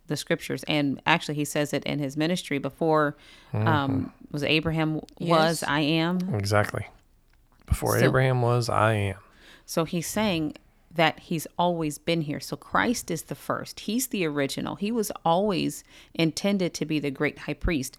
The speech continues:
Speaker 1: God is not reactionary in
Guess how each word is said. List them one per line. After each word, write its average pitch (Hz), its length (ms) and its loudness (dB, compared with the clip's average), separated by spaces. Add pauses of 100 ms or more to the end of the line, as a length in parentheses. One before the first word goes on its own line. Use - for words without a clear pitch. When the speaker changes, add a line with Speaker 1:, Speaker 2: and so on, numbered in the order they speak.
(280)
Speaker 1:
God 175 300 6
is 208 160 -2
not 156 320 2 (100)
reactionary 156 1080 -2 (680)
in 165 380 4